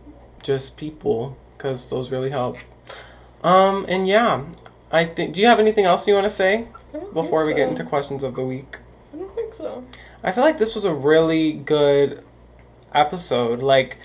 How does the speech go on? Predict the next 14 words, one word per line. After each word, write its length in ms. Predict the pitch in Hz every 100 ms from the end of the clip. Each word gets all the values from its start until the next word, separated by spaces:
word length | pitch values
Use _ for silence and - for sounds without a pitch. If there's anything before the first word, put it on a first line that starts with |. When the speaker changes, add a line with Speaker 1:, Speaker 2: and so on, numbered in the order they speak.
| -
Speaker 2:
Time 180 | 233
flew. 340 | 277 - 240 247 - - -
Speaker 1:
yeah, 440 | 202 196 123 117 - - -
forty-two 580 | - - 160 180 185 196
minutes 320 | 180 175 175
in, 140 | 180 156
I 140 | 156
literally 460 | 156 156 175 196 175
did, 240 | 156 160 - - -
well, 180 | 202 151
one, 320 | 160 185 233
this 160 | 226 214
was 180 | 190 151
not 420 | 147 156 170